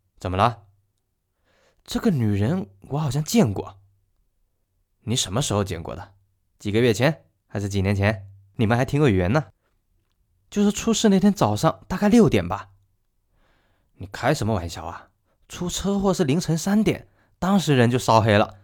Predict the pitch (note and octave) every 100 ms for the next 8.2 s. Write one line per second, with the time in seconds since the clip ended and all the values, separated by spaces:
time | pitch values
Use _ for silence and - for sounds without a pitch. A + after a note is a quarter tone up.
0 | _ _ A2+ G#2 A2+ G#2+ A2 G#2+ A#2 -
1 | C#3+ D#3 G2+ G2 A2+ C#3+ D3+ - D#3+ G2+
2 | G2+ G2+ - - _ _ _ _ B2 G#2+
3 | G#2 G#2 F#2 A#2 C#3 D3 B2+ F#2 - -
4 | _ _ _ G#2 A2 G#2 A2 A#2 - _
5 | _ _ _ _ _ _ _ _ _ _
6 | _ - G2+ D#3 G#3 F3 - _ _ _
7 | - G#2+ - C3+ A#2 A2+ A2 A2 G2 G2+
8 | F#2 -